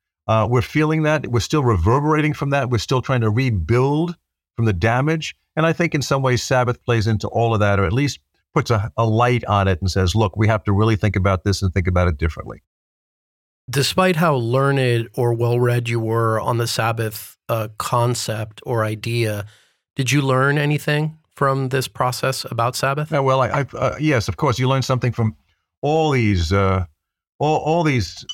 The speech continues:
Speaker 1: subject matters bring us into new areas that I really wasn't. You know, I, I, I hadn't read the papal document, the papal letter. Uh, John Paul the Second in, uh, nineteen ninety-eight writes, "Deus Domini," and talks about the fact that we as Catholics, he would say,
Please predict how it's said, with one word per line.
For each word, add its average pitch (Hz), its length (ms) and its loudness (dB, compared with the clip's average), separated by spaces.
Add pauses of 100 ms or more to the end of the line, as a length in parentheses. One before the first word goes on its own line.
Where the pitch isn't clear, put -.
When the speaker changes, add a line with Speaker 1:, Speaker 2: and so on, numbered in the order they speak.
(140)
Speaker 1:
subject 123 540 0
matters 104 360 4
bring 117 300 2
us 107 140 -2
into 101 420 2
new 110 240 0
areas 117 380 2
that 104 100 2
I 104 100 4
really 95 260 2
wasn't. 87 320 -2
You 113 60 2
know, 113 100 4
I, 117 160 0
I, 120 240 0 (360)
I 131 100 2
hadn't 139 420 0
read 117 180 2
the 107 80 0
papal 113 340 0
document, 104 460 2
the 107 60 0
papal 117 380 0
letter. 110 360 2 (480)
Uh, 104 120 2
John 117 280 2
Paul 117 180 0
the 107 80 2
Second 110 440 0
in, 101 260 2
uh, 101 200 4
nineteen 107 360 2
ninety-eight 104 460 2
writes, 98 300 0
"Deus 107 400 2
Domini," 104 480 4
and 98 120 2
talks 107 240 0
about 98 220 0
the 95 80 -6
fact 101 260 -2
that 101 100 -2
we 123 280 0
as 120 240 2
Catholics, 123 460 0
he 92 100 -4
would 87 140 -2
say, 82 260 -2